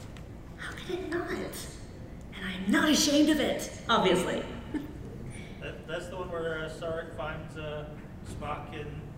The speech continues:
Speaker 2: hidden in the, in the temple, or?
Speaker 1: No, that is, that is our, uh, going back to Talos Floor episode.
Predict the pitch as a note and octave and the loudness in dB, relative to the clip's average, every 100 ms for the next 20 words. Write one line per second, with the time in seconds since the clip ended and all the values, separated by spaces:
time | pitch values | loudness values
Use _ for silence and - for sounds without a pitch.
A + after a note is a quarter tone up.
0 | E3 E3+ E3+ D#3+ D#3 D#3 - D#3 D3+ D3+ | -8 -8 -8 -8 -8 -8 -8 -8 -8 -8
1 | E3+ F#3 G3 - - - - G#3+ B3+ A#3+ | -8 -6 -8 -8 -8 -8 0 10 12 12
2 | F#3 F3+ A3 A#3+ C4 A#3 - F#3 F#3 C4 | 12 12 10 10 10 8 6 6 8 10
3 | C#4+ A#3 A3 G#3 G3+ G3+ F3+ E3 E3 A3 | 12 12 12 12 12 12 10 8 8 8
4 | A3 A3 A3 G#3+ G3+ G#3+ G#3+ G#3+ G3+ - | 8 8 6 4 0 2 6 8 8 4
5 | - F#3+ G3+ G#3 G3 E3 E3 D3+ C#3+ C3+ | 0 6 8 10 8 4 0 0 0 0
6 | A2 - | 0 -2